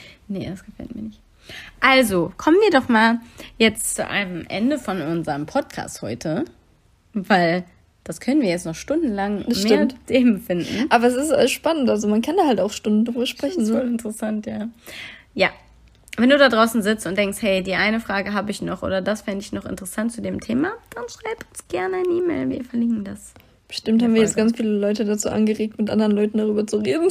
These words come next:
Speaker 2: <laughs>
Speaker 1: Irgendwie. Ich finde das voll spannend irgendwie. Ähm, ja. Kommen wir doch einfach zu dem Schluss, dass ich rede für uns beide, oder dass wir die Erde super finden und wir gerne hier bleiben wollen.
Speaker 2: Ja, auf jeden Fall. Also ich meine, ich würd mich da auch nicht ins Weltall schießen lassen.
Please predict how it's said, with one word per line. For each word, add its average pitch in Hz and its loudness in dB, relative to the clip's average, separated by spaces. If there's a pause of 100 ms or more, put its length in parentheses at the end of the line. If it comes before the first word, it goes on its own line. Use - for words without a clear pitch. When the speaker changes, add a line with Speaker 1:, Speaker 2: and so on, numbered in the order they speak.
Speaker 2:
<laughs> 370 4
Speaker 1:
Irgendwie. 277 -4
Ich - -16
finde 247 0
das - -14
voll 233 -2
spannend - -8
irgendwie. 196 -8 (720)
Ähm, 220 0 (140)
ja. 214 -4 (1080)
Kommen 294 4
wir 262 6 (140)
doch 202 0
einfach 180 -4
zu - -12
dem 151 -10
Schluss, 214 -4
dass 170 -4 (920)
ich - -8
rede 156 -2
für 147 -8
uns 156 -4
beide, 185 -4
oder 190 0
dass 165 -10
wir 220 0
die 180 -4
Erde 185 -4
super 320 -4
finden 160 -6
und - -12
wir 180 -10
gerne 190 -6
hier 247 -4
bleiben 339 -8
wollen. - -4
Speaker 2:
Ja, 247 10
auf 214 4
jeden 214 4
Fall. 269 4
Also 202 4
ich 233 -2
meine, 220 6
ich 262 2
würd 220 0
mich 226 2
da 233 -4
auch 220 0
nicht 262 0
ins 226 0
Weltall 285 0
schießen 233 -6
lassen. 247 -8